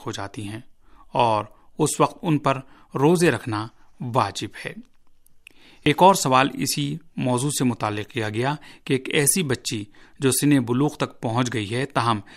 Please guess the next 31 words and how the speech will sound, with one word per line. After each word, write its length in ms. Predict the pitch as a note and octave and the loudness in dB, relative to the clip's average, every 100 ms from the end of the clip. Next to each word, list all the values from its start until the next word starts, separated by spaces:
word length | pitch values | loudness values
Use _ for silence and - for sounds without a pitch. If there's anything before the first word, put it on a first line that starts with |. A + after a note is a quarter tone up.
| - - | -14 -2
جسمانی 580 | C#3 - D3 E3+ F#3 | -2 4 6 6 4
اعتبار 300 | B2+ G2+ A2 | 2 0 -2
سے 220 | G#2+ A#2+ G#2+ - - - | -2 -4 -6 -12 -20 -4
کمزوری 460 | - C3 B2+ D3+ E3 | 2 4 6 4 4
کی 140 | D3 | 2
بنا 220 | A#2 A#2 | -2 -2
پر 160 | A#2 B2+ | -2 -2
وہ 140 | A2+ | -2
روزے 340 | A2+ A2+ A2+ B2+ - _ - | -2 -2 -2 -2 -6 _ -8
نہیں 220 | A#2+ G#2 | -6 -4
رکھ 140 | G#2+ - | -6 -10
سکتی 300 | - - B2 - _ - | -14 -16 -18 -18 _ -2
اور 100 | D3+ | 4
نہ 120 | D3+ D#3 | 6 6
ہی 140 | F3+ - | 4 2
آنے 240 | C3 C#3+ | 2 4
والے 300 | C#3+ A2 G#2+ G#2 - - - | 2 2 -2 -8 -18 -12 0
ماہ 240 | B2 B2+ | 2 4
مبارک 460 | B2+ A2+ A2+ A#2 A#2+ | 2 2 0 0 -2
رمضان 440 | A2 G#2 A#2 B2 | -4 -2 0 0
تک 240 | C3+ C#3 - - - - | 0 -4 -6 -18 -10 -2
ان 160 | B2+ | 0
کی 160 | B2 B2 | 0 -4
قضا 380 | - A#2 B2 C#3 | -4 -2 -2 -2
کی 140 | D3 | -4
اس 200 | A#2+ - | -6 -4
میں 140 | A2+ A2 | -8 -8
توانائی 480 | - G#2 G#2 G#2+ A#2 | -6 -4 -4 -4 -4
اور 120 | A#2 | -6
طاقت 500 | - G#2+ G#2 A2 | -4 -6 -4 -6
ہے، 80 | - | -6